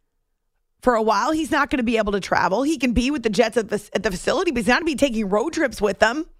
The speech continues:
Most athletes will tell you what they miss the most is the locker room, the meetings, the camaraderie, that kinship and brotherhood with their teammates.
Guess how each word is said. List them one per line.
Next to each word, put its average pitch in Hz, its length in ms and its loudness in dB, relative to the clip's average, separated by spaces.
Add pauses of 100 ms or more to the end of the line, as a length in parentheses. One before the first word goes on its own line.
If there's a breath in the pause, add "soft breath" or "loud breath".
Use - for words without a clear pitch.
(3000)
Most 262 340 0
athletes 285 400 -2
will 233 80 -2
tell 254 220 0
you 220 180 -2
what 220 180 0
they 262 140 0
miss 233 220 -2
the 240 100 -2
most 214 380 0
is 220 100 -2
the 208 100 -2
locker 180 300 2
room, 127 300 -2 (240)
the 226 80 4
meetings, 214 560 -2 (140)
the 220 100 2
camaraderie, 208 760 0 (680)
that 214 220 2
kinship 247 440 2
and 202 120 0
brotherhood 208 480 0
with 180 100 -4
their 190 120 0
teammates. - 540 -4